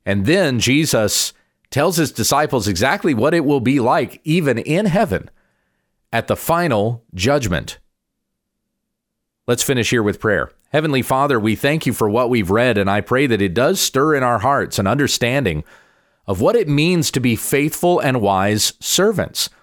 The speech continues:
that we care for the body of Christ, that we do the work that you gave us to do until the work on earth is done.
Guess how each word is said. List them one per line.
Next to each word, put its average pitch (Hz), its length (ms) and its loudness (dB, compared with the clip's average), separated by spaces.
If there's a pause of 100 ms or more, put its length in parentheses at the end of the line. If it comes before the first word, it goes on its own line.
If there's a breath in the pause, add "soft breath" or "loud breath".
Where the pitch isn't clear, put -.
(140 soft breath)
that 151 160 0
we 160 160 2
care 151 300 0
for 156 220 2
the 135 100 0
body 127 300 2
of 117 100 0
Christ, 170 420 -2 (300 loud breath)
that 139 200 2
we 143 180 2
do 165 400 2
the 202 120 2
work 160 400 0
that 139 160 0
you 127 160 2
gave 160 380 2
us 156 240 0
to 135 140 -2
do 123 600 0 (400 soft breath)
until 120 400 2
the 180 120 0
work 147 280 0
on 156 180 2
earth 160 220 2
is 143 160 2
done. 160 420 0